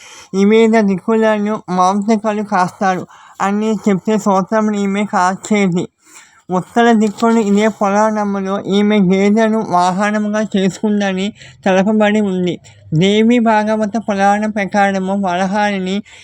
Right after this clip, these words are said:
ఇతర, ఇతర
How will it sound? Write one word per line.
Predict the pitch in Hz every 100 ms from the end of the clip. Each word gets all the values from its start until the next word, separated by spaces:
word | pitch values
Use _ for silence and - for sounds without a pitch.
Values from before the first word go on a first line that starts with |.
| -
ఇతర, | 190 185 - 240 233 240 - _ _ _ _ _ _ _ 180
ఇతర | 180 - 226 220 226